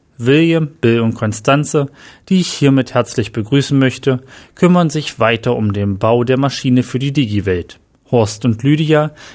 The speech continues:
es wäre schön, wenn ihr beide hier noch ein wenig aufräumen würdet. Hahn,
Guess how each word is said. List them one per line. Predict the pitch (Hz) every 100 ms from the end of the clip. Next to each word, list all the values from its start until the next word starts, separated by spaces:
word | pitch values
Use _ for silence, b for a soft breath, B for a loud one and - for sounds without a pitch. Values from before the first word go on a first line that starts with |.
| B
es | 180 -
wäre | 160 160
schön, | - 139 139 117
wenn | 113
ihr | 107
beide | 101 110 123
hier | 120 143
noch | 139 135
ein | 147 120
wenig | 113 120 -
aufräumen | 127 - 113 104 98
würdet. | 98 98 101 - - b b b -
Hahn, | 127 143 175